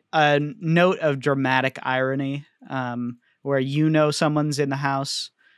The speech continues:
um, but, you know, the, the character doesn't, and you also don't know where they are.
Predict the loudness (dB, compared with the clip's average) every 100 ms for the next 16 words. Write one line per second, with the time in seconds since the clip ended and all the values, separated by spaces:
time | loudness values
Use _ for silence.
0 | _ -8 -4 -2 -2 -4 -6 -8 -12 _
1 | -10 0 0 0 -6 _ _ _ -10 -8
2 | -6 -8 -6 -6 -6 -6 -4 0 0 0
3 | 0 2 0 0 -4 -2 2 4 4 0
4 | 0 0 0 -4 -2 -2 -2 -2 -2 -4
5 | -6